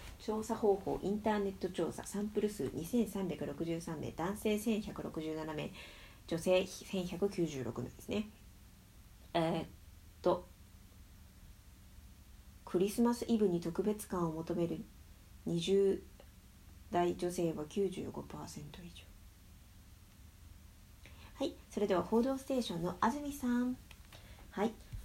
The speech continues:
えー、レッツエンジョイ東京のアンケートによりますと、クリスマスイブは普段の日と違う特別なことをしたいですか？という質問では、男性の七十八点九パーセント、女性の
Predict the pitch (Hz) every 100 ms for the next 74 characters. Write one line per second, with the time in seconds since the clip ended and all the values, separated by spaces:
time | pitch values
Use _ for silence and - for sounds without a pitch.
0 | - 170 170 240 269 226 180 196 220 208
1 | 180 180 180 180 170 170 175 180 170 151
2 | 151 151 151 156 160 139 156 - - -
3 | - - - - - 190 226 285 285 285
4 | 262 185 175 - - 233 247 202 170 170
5 | 165 - 175 185 190 - 180 233 254 254
6 | 247 254 262 240 220 - 226 208 190 -
7 | 277 294 - 208 185 175 - - - 175
8 | 165 156 160 - - - - 240 254 247
9 | 240 240 170 247 277 185 170 - - 160
10 | 139 - 180 185 185 185 175 - 131 -
11 | - - 170 233 233